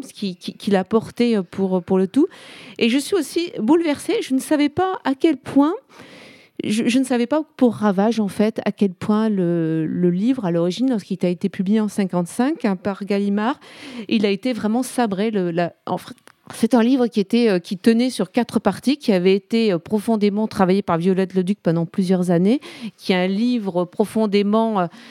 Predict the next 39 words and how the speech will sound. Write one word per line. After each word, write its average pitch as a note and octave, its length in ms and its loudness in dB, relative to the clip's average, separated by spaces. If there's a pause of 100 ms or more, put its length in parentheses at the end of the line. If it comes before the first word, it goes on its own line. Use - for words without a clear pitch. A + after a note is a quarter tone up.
(400)
une D#3 340 -4
sorte G3 340 -2
de... E3+ 240 -2
de... D3+ 280 -10 (320)
Enfin, E3+ 180 0
elle E3+ 160 0
se G3+ 120 2
sert A3 220 0
de F#3+ 80 0
la E3 140 0
matière G#3+ 480 -4
de F#3 80 -6
sa E3+ 160 -4
propre F3+ 400 -2
vie, C#4 160 -2
donc F#3+ 240 -4
il - 20 2
y F3 40 2
a - 20 0
un F3 80 0
investissement F3+ 760 -2
immense, B3 640 2
et G#3+ 100 2
littéraire, G3 640 -2
poétique, F#3 680 -4
personnel. F3+ 580 -2 (760)
Et A#3+ 160 2
on G#3+ 160 -2
lui G3 160 -2
sabre, G#3+ 460 -2
euh, E3 440 2
le G3 240 2
premier G3+ 320 -2
chapitre, F#3+ 680 -2
qui E3+ 280 -4
est F#3+ 40 -2
finalement, F#3 640 0
euh, F3 40 2
fondamental, F#3 960 0